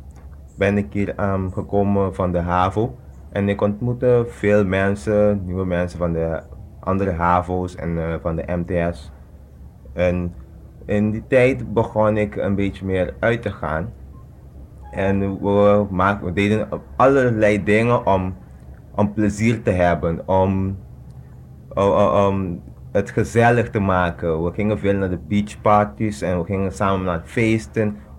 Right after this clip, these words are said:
We deden allerlei dingen, maar ik kreeg op een gegeven moment, alhoewel we alle die soort activiteiten hadden, had ik een leegte. Dat ik soms tussen mijn vrienden zat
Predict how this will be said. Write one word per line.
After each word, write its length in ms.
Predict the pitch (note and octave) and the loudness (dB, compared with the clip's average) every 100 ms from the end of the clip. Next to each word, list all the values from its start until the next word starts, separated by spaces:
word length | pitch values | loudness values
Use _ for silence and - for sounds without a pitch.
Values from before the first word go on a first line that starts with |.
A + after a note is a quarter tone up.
| - | 0
We 220 | A2 A2+ | 2 4
deden 300 | C3+ C#3 - | 2 2 2
allerlei 640 | D#3 D#3 E3 C#3 A2 G#2+ G#2 | 4 4 4 2 2 2 2
dingen, 320 | G#2 G#2+ B2 - - | 0 0 -4 -10 -8
maar 320 | G2+ G#2+ A2 - | 0 2 2 -4
ik 360 | - A2 - - - | -8 -8 -12 -20 -20
kreeg 360 | - C3 C3+ C3 | -6 -2 -2 0
op 200 | B2 B2+ | -4 -4
een 60 | B2 | -8
gegeven 400 | - B2+ B2+ C3 | -2 -2 0 0
moment, 380 | A#2+ G#2+ A#2 C#3 - - - | 2 2 0 -4 -16 -20 -2
alhoewel 460 | B2 B2+ A#2+ A#2 | 0 2 4 4
we 100 | A2+ | 2
alle 340 | - B2 C3 B2 - | 2 2 0 -4 -8
die 300 | A2 A2+ A2+ | -2 0 0
soort 360 | G#2+ A2+ G#2+ - | 0 0 0 -2
activiteiten 800 | - - G2 G#2 A#2 A#2+ B2 | -6 -6 -8 -4 0 0 0
hadden, 360 | A#2 F#2+ G2 B2 - - - - - | -2 0 0 -4 -8 -20 -20 -20 -2
had 200 | G2 G#2+ | 0 0
ik 100 | A#2 | 0
een 180 | G#2+ G2+ | 0 2
leegte. 500 | A2 A#2 - - D2 - - - - - - - - - - - | 2 0 -4 -10 -12 -12 -20 -20 -20 -20 -20 -20 -20 -20 -20 -6
Dat 180 | G2 F#2 | -2 -2
ik 120 | G2+ | -4
soms 460 | - A#2+ A#2+ B2 - | -2 0 0 -2 -4
tussen 540 | D#3 D3+ - D3 C3 | -2 0 0 -2 0
mijn 200 | A#2+ A#2 | 0 0
vrienden 380 | A2 A#2+ C#3 C3+ | 0 0 0 0
zat 360 | B2 C3 D#3+ | 4 4 4